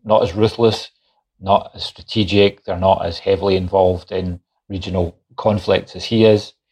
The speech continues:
Certainly in the case of the U A E, you're dealing with an extremely, extremely dangerous individual. Um, and I, I, not, not, not just dangerous to people within his own country, but, but dangerous to the, to the region and, and to the world, I would say.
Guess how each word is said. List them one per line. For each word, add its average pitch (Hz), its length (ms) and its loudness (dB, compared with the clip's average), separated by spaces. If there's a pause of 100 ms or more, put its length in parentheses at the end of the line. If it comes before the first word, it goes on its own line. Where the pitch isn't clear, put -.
Certainly 170 340 4
in 151 40 2
the 127 80 2
case 123 240 0
of 107 60 -8
the 104 60 -6
U 101 120 0
A 113 40 4
E, 104 140 4
you're 98 80 0
dealing 98 260 -6
with 90 120 -12
an - 80 -20
extremely, 98 380 -10
extremely 104 640 -4
dangerous 90 480 -8
individual. 92 560 -8 (220)
Um, 95 640 -2
and 110 160 4
I, 107 280 4
I, 85 100 -4
not, 127 220 2
not, 139 160 4 (160)
not 139 160 4
just 135 160 2
dangerous 120 500 2
to 104 100 -12
people 104 240 -4
within 101 200 2
his 92 100 -6
own 95 160 -4
country, 110 360 -4
but, - 200 -12 (100)
but - 220 -14
dangerous 101 460 0
to - 120 -12
the, 95 240 -8 (220)
to - 80 -10
the 95 140 0
region 101 340 0
and, 90 240 -10
and - 140 -18
to 98 80 -8
the 98 80 0
world, 107 320 4
I - 40 -4
would 107 140 -14
say. - 220 -14